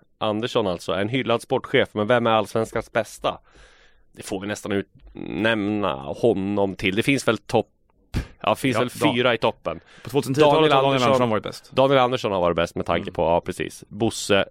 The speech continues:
Speaker 1: Björn Westström och Jesper Jansson. Där har vi dem, va?
Speaker 2: Ja, eh, med reservationen att, eh, Jansson lämnade ganska många lågor, stora lågor efter sig i Helsingborg, va? Ekonomiskt.
Speaker 1: Ja, men
Speaker 2: Kanske inte var
Speaker 1: han
Speaker 2: hans fel.
Speaker 1: Nej, det var inte bara hans fel, tror jag. Det var mycket ordförande där också,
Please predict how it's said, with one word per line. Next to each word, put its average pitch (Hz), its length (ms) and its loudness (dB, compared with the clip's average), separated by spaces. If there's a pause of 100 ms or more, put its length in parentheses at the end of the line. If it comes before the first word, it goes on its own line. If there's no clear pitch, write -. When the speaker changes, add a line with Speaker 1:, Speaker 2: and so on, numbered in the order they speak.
(100)
Speaker 1:
Björn 95 220 4
Westström 92 440 0
och 87 60 0
Jesper 87 260 -2
Jansson. 87 420 -2
Där 87 160 -6
har 82 120 -4
vi 80 60 -8
dem, 85 140 -12
va? - 120 -12 (680)
Speaker 2:
Ja, 113 340 2 (600)
eh, 52 260 -12
med 120 140 2
reservationen 113 520 0
att, 110 140 -6
eh, 104 80 -8 (500)
Jansson 104 360 -6
lämnade 98 520 -4
ganska 107 200 -8
många 104 140 -4
lågor, 104 540 -2
stora 107 220 -4
lågor 107 280 4
efter 95 160 -10
sig 92 200 -4 (200)
i 95 220 -10
Helsingborg, 104 400 -4
va? 113 160 -8 (220)
Ekonomiskt. 104 380 -6
Speaker 1:
Ja, 120 640 4
men 110 160 0
Speaker 2:
Kanske 110 140 -2
inte 113 100 -2
var 120 80 4
Speaker 1:
han 113 60 0
Speaker 2:
hans 113 160 -2
fel. 104 300 2
Speaker 1:
Nej, 123 120 0
det 135 60 4
var 135 80 2
inte 139 120 0
bara 127 280 2
hans 117 200 0
fel, 107 160 2
tror 104 140 -2
jag. 107 140 4
Det 107 60 -2
var 92 60 -2
mycket 110 380 -2 (120)
ordförande 101 640 0
där 90 200 0
också, 92 340 -6